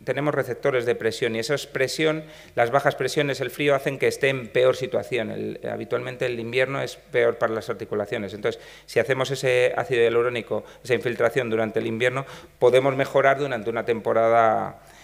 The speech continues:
la temporada peor de, de nuestra articulación.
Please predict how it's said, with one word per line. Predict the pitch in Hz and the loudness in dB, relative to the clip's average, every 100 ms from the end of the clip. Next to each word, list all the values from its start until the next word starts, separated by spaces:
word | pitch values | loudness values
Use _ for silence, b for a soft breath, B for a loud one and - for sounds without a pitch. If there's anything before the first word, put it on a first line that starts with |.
| B | B
la | - 101 | -2 -2
temporada | - - - 113 120 120 | 0 0 2 4 6 4
peor | 117 117 117 | 4 4 4
de, | 117 101 - - | 2 0 -4 -12
de | - 101 | -6 -4
nuestra | 98 - | -4 -4
articulación. | 92 98 104 92 - 95 | -4 -6 -8 -8 -6 -6